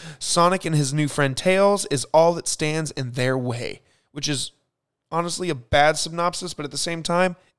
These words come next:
it's, it's a pretty decent synopsis. So this movie is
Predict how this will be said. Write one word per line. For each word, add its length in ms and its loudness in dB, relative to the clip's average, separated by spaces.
it's, 320 -16
it's 160 -6
a 20 -8
pretty 220 -4
decent 320 -4
synopsis. 640 0
So 520 2
this 420 -2
movie 680 -2
is 640 -4